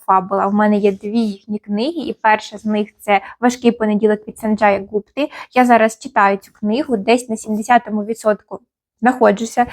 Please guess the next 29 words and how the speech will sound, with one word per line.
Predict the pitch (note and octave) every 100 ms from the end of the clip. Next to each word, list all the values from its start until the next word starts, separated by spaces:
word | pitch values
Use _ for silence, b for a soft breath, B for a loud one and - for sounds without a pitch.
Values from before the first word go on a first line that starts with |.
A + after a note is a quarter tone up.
| B B
тому | B3+ B3 C4
більш | G3+ A3+
за | A3+
все | A#3 - A#3
у | A#3+ A3+
вересневому | G#3 A#3 B3+ - G#3+ G#3+ G#3
прочитаному | G#3+ - G#3 G3+ G3+ G3+
ви | G3+ A#3+
вже | B3
побачите | G#3 G3 A#3+ - G3+
на | F#3+
неї | G#3 G#3+
мій | G3 F#3+
відгук. | F#3+ F#3+ A3 D4 _ - B B B -
Тут | C#4+
у | C4+
нас | B3 B3+
розповідатиметься | A#3 A3+ A3 B3 B3 A3+ A3+ A3
про | A#3 A3
різних | B3 D4 B3 A3+
лікарів, | A3 G#3 G3+ G3 _ A#3
які | A3
працюють | C4+ A#3+ - A#3+ A#3+ A#3
в | A3
одній | B3+ B3+
лікарні. | G3+ G3 F#3+ F#3 G3 G3+ B B B -
І | C4 C4+ B3+ - _ _ -
одночасно | A3 A#3 A3+ G#3+ A#3 A#3+ A#3
всім | - - A3+ A3+